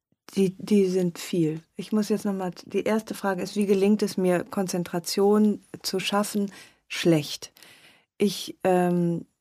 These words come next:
der erste Schritt ist, dass ich mich zurückziehe von meiner Familie und von meinem Kühlschrank.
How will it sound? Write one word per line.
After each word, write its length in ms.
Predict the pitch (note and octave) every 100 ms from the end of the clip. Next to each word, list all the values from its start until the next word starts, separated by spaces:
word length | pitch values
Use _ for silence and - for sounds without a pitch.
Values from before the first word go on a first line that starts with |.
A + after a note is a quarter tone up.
| _ _ -
der 120 | G3
erste 300 | A3+ B3 B3+
Schritt 280 | G#3 A3+ G#3+
ist, 200 | G3 -
dass 140 | F#3+
ich 260 | F#3+ F3 - -
mich 420 | F#3 F3+ - - -
zurückziehe 720 | G3 G3+ G#3+ - - F#3+ F3+
von 320 | - F3+ E3+
meiner 540 | E3+ E3 E3 D#3+ D#3 -
Familie 600 | - E3+ E3 D3 C#3+ C#3
und 160 | - F3+
von 180 | - E3+
meinem 260 | D3+ D3+
Kühlschrank. 680 | D3+ D#3+ D3+ - D3+ E3